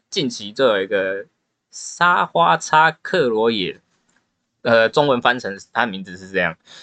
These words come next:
它曾-，它之前就，呃，它最近是因为搬家，然后搬家之后它就一直觉得这个家怪怪的，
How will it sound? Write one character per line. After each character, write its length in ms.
它 160
曾-， 260
它 140
之 200
前 220
就， 480
呃， 340
它 260
最 220
近 160
是 100
因 80
为 100
搬 260
家， 260
然 180
后 100
搬 200
家 180
之 100
后 60
它 120
就 60
一 80
直 60
觉 140
得 60
这 160
个 60
家 160
怪 160
怪 160
的， 80